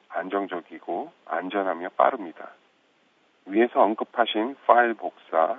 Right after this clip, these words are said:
종료 및 시작 등이 개선된 수치를 다시 참고하면 그 차이를 쉽게 느끼실 수 있을 겁니다. 더구나 윈도우즈 엑스피는 거의 십 년이나 오래된 운영 체제입니다.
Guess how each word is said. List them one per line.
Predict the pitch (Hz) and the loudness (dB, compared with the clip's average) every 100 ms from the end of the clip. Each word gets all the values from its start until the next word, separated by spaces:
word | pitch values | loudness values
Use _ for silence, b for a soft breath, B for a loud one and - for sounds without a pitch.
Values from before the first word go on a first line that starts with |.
| 110 | -6
종료 | 87 90 87 87 | -6 -4 -6 -6
및 | 92 | -8
시작 | - - 113 - | -10 -12 -12 -10
등이 | 87 92 92 | -10 -10 -12
개선된 | 85 - 92 95 | -14 -10 -10 -10
수치를 | 90 - - 107 | -12 -16 -14 -10
다시 | 107 - - - | -10 -12 -14 -6
참고하면 | 123 113 98 82 117 98 - _ _ _ | -4 -2 -2 0 -2 -2 -6 _ _ _
그 | - - | -14 -12
차이를 | - 113 101 95 | -2 0 0 -2
쉽게 | - - 104 | -8 -8 -8
느끼실 | 90 85 - - - | -8 -12 -18 -18 -14
수 | 107 | -12
있을 | 98 - | -12 -14
겁니다. | - 82 82 - - _ _ _ _ _ _ _ _ _ _ _ _ _ | -10 -12 -12 -20 -20 _ _ _ _ _ _ _ _ _ _ _ _ _
더구나 | - 92 107 82 95 - _ _ | -6 -4 0 2 2 0 _ _
윈도우즈 | 101 113 127 120 110 | -2 4 6 6 4
엑스피는 | 92 - - 95 127 104 - | 2 -2 -10 -4 -2 -2 -6
거의 | - 87 98 | -8 -4 -4
십 | - - | -4 2
년이나 | 151 151 117 90 92 | 4 4 4 2 0
오래된 | 80 90 104 107 107 | 0 -2 -2 -2 -4
운영 | 92 107 120 | -2 -2 -2
체제입니다. | - 90 78 - - 85 | -4 -10 -12 -14 -10 -10